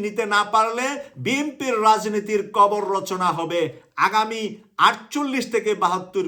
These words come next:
ঘন্টার ভিতরে বাংলাদেশে। বিএনপির রাজনীতির মুখে নেওয়ার লোক খুঁজে পাওয়া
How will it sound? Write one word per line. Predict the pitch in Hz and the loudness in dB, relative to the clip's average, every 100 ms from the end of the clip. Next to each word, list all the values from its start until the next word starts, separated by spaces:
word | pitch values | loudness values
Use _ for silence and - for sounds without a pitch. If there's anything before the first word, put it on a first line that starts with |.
| 165 | -2
ঘন্টার | 160 170 151 143 | -2 -4 -4 -4
ভিতরে | 143 143 143 147 | -4 -2 -2 -2
বাংলাদেশে। | 147 143 127 117 - - - _ _ _ - | -2 -4 -4 -8 -10 -16 -20 _ _ _ -20
বিএনপির | 107 175 247 254 240 240 233 202 | 0 2 4 0 -2 4 6 6
রাজনীতির | 190 190 214 208 214 214 190 - - 123 | 4 2 -2 -2 -2 -6 -6 -10 -8 -2
মুখে | 151 185 262 277 | 0 0 0 4
নেওয়ার | 302 302 277 233 | 6 6 4 4
লোক | 240 233 - | 2 2 -2
খুঁজে | 214 202 208 214 | -2 0 0 2
পাওয়া | 214 185 | 4 2